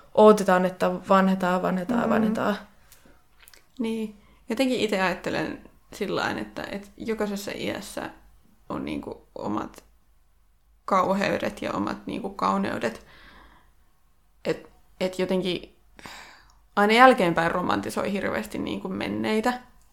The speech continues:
Speaker 2: Mä jotenkin ite näen sen sillain, et, et jotenkin mä, siis mä haluaisin ihan hirveästi olla seitsemänvuotias. Se olisi niinku mun mielestä paras ikä elää. <laughs> Mut sitten, äh, ihan samalla tavalla mä tuun sit kolmekymppisenä miettimään,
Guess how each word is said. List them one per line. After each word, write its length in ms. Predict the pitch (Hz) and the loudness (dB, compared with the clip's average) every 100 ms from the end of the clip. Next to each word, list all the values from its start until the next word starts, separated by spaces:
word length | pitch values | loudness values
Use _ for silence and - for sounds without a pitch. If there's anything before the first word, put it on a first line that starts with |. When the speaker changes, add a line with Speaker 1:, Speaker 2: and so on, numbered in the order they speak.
| - | -10
Speaker 2:
Mä 120 | 208 - | -8 -8
jotenkin 400 | 240 180 185 - | -6 -6 -6 -8
ite 160 | - 202 | -6 -6
näen 300 | 196 190 196 | -4 -4 -4
sen 160 | 190 | -4
sillain, 480 | 196 196 190 196 196 - - - - - - - _ 180 | -4 -2 0 2 0 -4 -20 -20 -20 -20 -20 -20 _ -6
et, 140 | 165 - - - | -6 -8 -14 -10
et 200 | 170 - | -8 -6
jotenkin 280 | 170 170 165 | -4 -2 -4
mä, 140 | - - | -6 -8
siis 200 | 202 202 | -10 -4
mä 140 | 190 | -2
haluaisin 400 | 196 175 180 180 | 0 0 -2 -4
ihan 220 | 196 196 | -6 -4
hirveästi 340 | 196 202 208 - | -4 -6 -8 -8
olla 80 | 220 | -8
seitsemänvuotias. 880 | - 214 - 214 226 233 226 233 233 - - - - _ - | -8 -8 -6 -6 -4 -6 -6 -8 -10 -20 -20 -20 -20 _ -20
Se 60 | - | -12
olisi 120 | 202 | -8
niinku 160 | 202 196 | -6 -6
mun 200 | 196 214 | -6 -6
mielestä 240 | 214 - | -6 -8
paras 260 | - 226 - | -12 -10 -10
ikä 220 | 226 233 | -10 -8
elää. 300 | 226 220 226 - - - - 208 202 226 | -6 -6 -8 -10 -18 -20 -14 -6 0 0
<laughs> 800 | 240 349 349 - - - - - | 0 -6 -6 -10 -12 -14 -18 -4
Mut 180 | 220 208 | -2 2
sitten, 480 | 233 214 214 185 - - - - | 2 2 2 0 0 -8 -18 -6
äh, 400 | 190 185 180 190 - - - - - - | 0 2 2 0 -6 -20 -20 -20 -20 -4
ihan 160 | 214 190 | -2 0
samalla 240 | 190 175 | 2 2
tavalla 240 | 180 185 185 | 2 2 2
mä 140 | 190 | 0
tuun 200 | 190 190 | 0 -2
sit 160 | 190 190 | -2 -2
kolmekymppisenä 800 | 202 185 175 180 - 175 180 175 | 0 0 -2 -6 -6 -6 -2 -2
miettimään, 720 | 175 190 180 175 185 190 | -2 -4 -6 -4 -4 -4